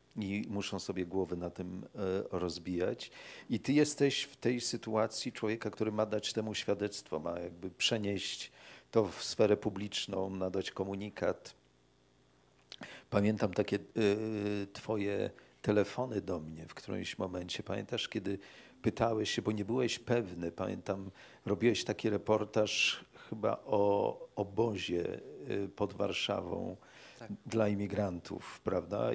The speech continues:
Speaker 1: I, i tam był wielki konflikt ze społecznością lokalną i trzeba było, e,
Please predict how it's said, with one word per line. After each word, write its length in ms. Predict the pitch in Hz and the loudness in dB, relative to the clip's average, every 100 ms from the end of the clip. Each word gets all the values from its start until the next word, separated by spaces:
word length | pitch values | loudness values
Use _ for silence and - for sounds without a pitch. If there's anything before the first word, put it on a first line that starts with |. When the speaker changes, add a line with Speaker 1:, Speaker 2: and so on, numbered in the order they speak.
| - | -2
Speaker 1:
I, 440 | 104 95 98 110 - | -4 -4 -4 -4 -6
i 300 | 113 101 101 - | -4 -2 -2 0
tam 180 | 104 101 | 0 2
był 100 | 98 | 0
wielki 340 | 107 98 107 | 0 0 -2
konflikt 380 | 110 101 104 87 | -2 -2 -4 -4
ze 80 | 95 | -6
społecznością 680 | - 98 - 104 95 - 98 | 0 0 0 -2 -2 -2 -2
lokalną 680 | 98 104 95 90 101 104 - - - - - - _ | 0 0 2 0 -4 -4 -8 -18 -16 -14 -16 -18 _
i 220 | 117 101 | -2 -2
trzeba 360 | 98 - 117 110 | 0 8 10 10
było, 580 | 110 113 110 110 113 | 8 6 6 6 4
e, 20 | 113 | 4